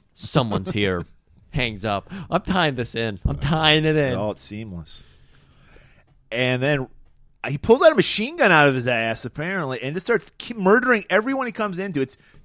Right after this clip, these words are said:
Speaker 2: fucking straight out of, like, uh, some crazy guy in America that would just shoot up his place of work. <laughs>
Speaker 1: Comet Ping Pong Pizza.
Speaker 2: He's just killing
Speaker 1: Batman
Speaker 2: everybody.
Speaker 1: movie theater.
Speaker 2: "Show me the children!"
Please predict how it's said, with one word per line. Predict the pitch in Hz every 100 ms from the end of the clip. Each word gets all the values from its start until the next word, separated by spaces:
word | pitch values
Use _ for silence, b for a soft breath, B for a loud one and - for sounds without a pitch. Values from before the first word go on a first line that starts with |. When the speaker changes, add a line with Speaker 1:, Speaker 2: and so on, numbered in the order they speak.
| _
Speaker 2:
fucking | 170 170 147
straight | 120 - 160 208
out | 214 185 170
of, | 135
like, | 131 123 -
uh, | 113 104
some | 143 127
crazy | - 139 151 147
guy | 143 139
in | 127
America | 123 170 202 139
that | 120
would | 113
just | 117 -
shoot | 151
up | 135
his | 135 113
place | 123 131 113
of | 107
work. | 101 101 117 - _
<laughs> |
Speaker 1:
Comet | - 98 101
Ping | 123 127
Pong | 135
Pizza. | 139 175 175 - - -
Speaker 2:
He's | - - 202 - 175
just | -
killing | - - 165
Speaker 1:
Batman | 127 175 160 165
Speaker 2:
everybody. | 135 131
Speaker 1:
movie | 127
theater. | 156 135 127 B B B B - -
Speaker 2:
"Show | - - 277 262
me | 269
the | 262
children!" | 254 269 254 254 262 262 254 254 247 175